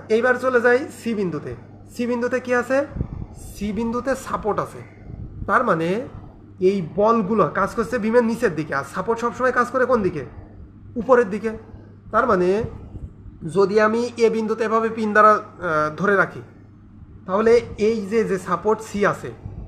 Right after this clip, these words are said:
এইখানে এই বলটা বিমটাকে যদি এভাবে প্রেশার দেয়, তাহলে বিমটা ঘুরবে এইভাবে। এটা ঘড়ির কাঁটার দিক না বিপরীত? এটা হলো ঘড়ির কাঁটার বিপরীত।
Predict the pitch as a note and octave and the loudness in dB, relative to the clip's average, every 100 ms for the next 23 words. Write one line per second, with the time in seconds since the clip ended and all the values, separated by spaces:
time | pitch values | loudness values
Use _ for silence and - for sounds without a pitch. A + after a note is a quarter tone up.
0 | F3 G3 G3 A3+ A3+ F3+ F#3 D#3 B2 - | -2 -2 0 2 2 4 4 4 -6 -8
1 | - - D#3 G3 G3+ G#3+ G#3+ G#3+ G#3+ G3 | -20 -16 -4 -2 2 2 2 2 2 4
2 | G3+ G#3 F3+ G3 E3 D#3 E3 F#3+ F3+ G3+ | 2 2 -2 -2 0 0 2 2 2 2
3 | G#3+ F#3 G3+ A3+ A3 E3 B2+ A#2 - - | 0 2 2 2 2 0 0 -8 -14 -20
4 | - - F#3 F#3 G#3+ A3+ A3 A3+ G3+ A3+ | -18 -4 -2 0 -2 0 0 0 0 -2
5 | A#3 A3 A3+ A#3 - - - - - E3+ | -2 0 -2 -2 -6 -16 -20 -20 -12 -6
6 | G3+ G#3+ G3 F3+ F#3+ A3+ A#3+ C4 - - | -2 0 2 0 0 -2 -2 -2 -4 -8
7 | F3+ G#3+ F3 A#2+ | -6 -4 -6 -6